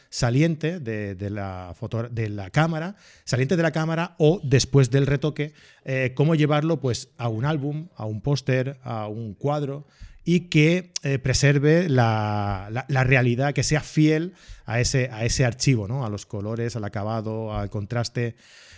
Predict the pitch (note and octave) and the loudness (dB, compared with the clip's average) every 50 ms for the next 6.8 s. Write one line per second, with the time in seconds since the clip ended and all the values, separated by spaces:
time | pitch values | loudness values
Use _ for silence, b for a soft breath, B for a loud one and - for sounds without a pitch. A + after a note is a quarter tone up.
0 | b b - B2+ B2+ B2+ B2+ - D#3 D#3+ F#3 E3 - E3 D#3 D#3 E3+ D#3 - D3+ | b b 0 0 0 0 4 4 6 6 6 4 6 4 6 6 4 4 4 4
1 | C#3 C3+ D3 D#3+ E3+ F3 - B2+ B2 B2+ B2 - - C#3 C3 B2 A#2 A2 G#2+ G2+ | 4 4 4 2 0 -2 -2 0 0 0 0 2 2 2 2 2 0 0 -2 -2
2 | G2 F#2 F#2 F#2 F2 F2+ F2+ F2+ F2+ F#2 F#2 F#2+ _ G#2 G#2+ G#2 G2+ - A#2 A#2 | -4 -4 -6 -6 -8 -8 -12 -14 -16 -18 -20 -20 _ -18 -16 -16 -16 -12 -2 0
3 | C3+ B2 - D3 C#3+ B2+ C3 C3 A#2+ A#2 A#2+ B2 A#2 A2+ A2+ - A2+ G#2+ A2 G#2+ | 0 0 2 2 2 2 2 -2 -2 0 -2 -2 -2 -4 -6 -6 -8 -8 -6 -6
4 | G2 F#2+ G#2 B2+ A#2 A2 G#2+ A2+ A#2 - B2 A2 A2 A#2+ - - C3 B2+ - b | -6 -6 -6 -6 -6 -4 -4 -4 -2 -2 -2 0 0 -2 0 0 -2 -2 -4 b
5 | b b b b b - - B2+ - C#3 B2 G#2 B2+ A#2+ A#2 B2 A#2+ B2 B2 B2 | b b b b b -2 -2 2 2 2 2 2 2 0 0 0 0 0 0 0
6 | A#2+ - A#2+ A#2 B2+ B2 B2+ b b b b b - A#2+ B2+ | 0 -2 -2 -2 -2 -4 -8 b b b b b -6 -6 -4